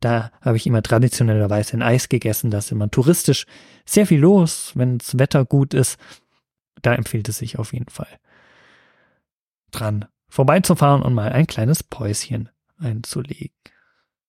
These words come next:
Ja, und am Ende landet man eben in Koblenz am deutschen Eck und das habe ich ja gerade schon erwähnt im Zusammenhang mit dem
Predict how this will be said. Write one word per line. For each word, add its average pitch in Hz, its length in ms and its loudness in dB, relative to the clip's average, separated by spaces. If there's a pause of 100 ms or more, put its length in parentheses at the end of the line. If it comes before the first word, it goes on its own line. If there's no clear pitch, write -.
(140)
Ja, 113 220 0
und 131 260 0
am 131 100 2
Ende 165 260 4
landet 170 360 2
man 160 160 0
eben 143 320 -2 (1700)
in 151 140 -14
Koblenz 190 600 0
am 208 260 2
deutschen 196 340 2
Eck 175 220 0
und 139 140 2
das 123 160 -4
habe 120 120 -4
ich - 80 -12
ja 117 80 -6
gerade 117 440 -8 (320)
schon - 340 0
erwähnt 139 440 2
im 127 320 0 (240)
Zusammenhang 107 680 -2 (240)
mit 127 180 -8
dem 113 200 -2